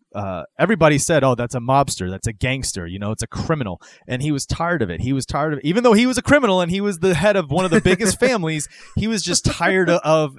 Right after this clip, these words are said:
Speaker 1: it being associated with his
Speaker 2: Yeah.
Speaker 1: heritage. So he, he created this league, and they would successfully picket the F B I, uh, you know, in front of the F B I headquarters in New York City, uh,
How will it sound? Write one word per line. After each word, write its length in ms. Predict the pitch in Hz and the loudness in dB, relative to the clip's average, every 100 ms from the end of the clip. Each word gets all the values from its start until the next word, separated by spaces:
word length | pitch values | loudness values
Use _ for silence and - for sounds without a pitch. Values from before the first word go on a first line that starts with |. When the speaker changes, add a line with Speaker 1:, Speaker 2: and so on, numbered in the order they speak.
| - | -6
Speaker 1:
it 220 | 156 139 | -4 -2
being 240 | 151 156 | -2 -2
associated 800 | 135 - 170 160 - 151 143 135 123 | -4 -2 2 2 0 0 0 0 0
with 200 | 131 - | -2 -4
his 200 | 135 - | -8 -6
Speaker 2:
Yeah. 60 | |
Speaker 1:
heritage. 500 | 123 117 90 90 87 - - - _ | 0 2 0 -6 -16 -18 -20 -20 _
So 300 | - 160 147 | -2 0 2
he, 200 | 135 147 127 | 0 -4 -6
he 140 | 151 | -6
created 400 | - 165 202 240 | -4 -2 -2 -2
this 160 | 160 - | -4 -4
league, 360 | 139 208 170 - | -2 0 -2 -4
and 160 | 147 | -4
they 80 | 160 | 0
would 160 | 175 - | 0 -2
successfully 1000 | - - - 233 262 - 160 143 131 - - - - | -6 -4 -2 -2 -2 0 0 0 -2 -6 -14 -12 -4
picket 460 | 214 254 160 139 - 117 | -4 -2 -2 -2 -4 -8
the 160 | 127 98 | -6 -2
F 160 | 151 - | -2 -2
B 160 | 135 131 | -2 -2
I, 400 | 135 147 156 - | 0 0 -2 -4
uh, 280 | 127 120 117 - _ | -4 -4 -8 -12 _
you 140 | 143 135 | -8 -6
know, 120 | 120 | -6
in 160 | 135 | -10
front 240 | 127 160 143 | -4 -4 -2
of 60 | |
the 60 | 131 | -2
F 120 | 135 | -2
B 160 | 139 120 | -2 0
I 320 | 117 120 127 | 0 0 0
headquarters 640 | 139 135 - 139 135 131 | -2 -8 -4 -2 0 -2
in 120 | 113 120 | -4 -4
New 60 | |
York 200 | 127 123 | -4 -4
City, 380 | - 151 143 113 - - - - | -4 -2 -2 -6 -10 -20 -16 -8
uh, 400 | 113 110 107 | -4 -4 -4